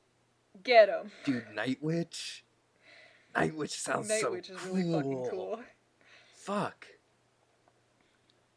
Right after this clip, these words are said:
Speaker 1: Yeah.
Speaker 2: Night witch.
Speaker 1: Yeah. <laughs> Night witch.
Speaker 2: It reminds me of that, um, fuck.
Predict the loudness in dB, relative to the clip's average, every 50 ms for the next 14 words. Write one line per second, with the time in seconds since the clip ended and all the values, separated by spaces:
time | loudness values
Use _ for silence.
0 | _ _ _ _ _ _ _ _ _ _ -12 -8 -8 -6 -6 -8 -10 -12 _ _
1 | _ _ _ _ -4 0 0 0 0 -2 -2 -2 -2 -2 -2 -6 -10 -14 -14 -14
2 | -14 -16 -20 _ _ _ _ _ _ _ _ _ _ _ _ _ _ _ _ _
3 | _ _ _ _ _ _ _ _ _ -16 -14 -14 -14 -14 -16 -18 -20 _ _ _
4 | _ _ _ _ _ _ _ _ _ _ _ _ _ _ _ _ _ _ _ _
5 | _ _ _ _ _ _ _ _ _ _ _ _ _ _ -20 -14 -12 -10 -10 -10
6 | -10 -10 -8 -8 -8 -8 -8 -6 -6 -6 -6 -6 -4 -2 0 2 2 0 0 -2
7 | -2 -4 -2 0 0 -2 -2 -2 -2 -2 -2 -2 -2 -4 -6 -10 -16 -20 _ _
8 | _ _ _ _ _ _ _ _ _ _ _ _ _ -20 -20 -20 -20 -20 -20 -18
9 | -16 -16 -16 -18